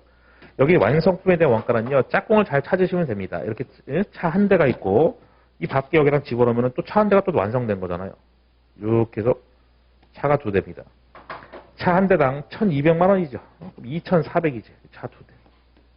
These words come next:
아니, 밖에 하나 집어넣으면은 천이백이고, 천이백이니까 차 두 대가 완성됐고, 천이백 곱하기 이에서 이천사백. 그럼 짝 없는 애들이 있잖아, 여기.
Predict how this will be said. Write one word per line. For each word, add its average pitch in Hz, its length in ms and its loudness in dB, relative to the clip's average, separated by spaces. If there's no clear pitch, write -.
아니, 110 340 4
밖에 101 280 -2
하나 110 260 0
집어넣으면은 104 560 -2
천이백이고, 98 640 -4
천이백이니까 110 600 -2
차 - 200 -4
두 113 120 -6
대가 110 180 2
완성됐고, 98 640 -4
천이백 139 340 0
곱하기 110 340 -2
이에서 92 440 -2
이천사백. 113 720 -10
그럼 165 140 -2
짝 226 180 2
없는 220 240 6
애들이 165 160 4
있잖아, 101 260 0
여기. 85 180 -6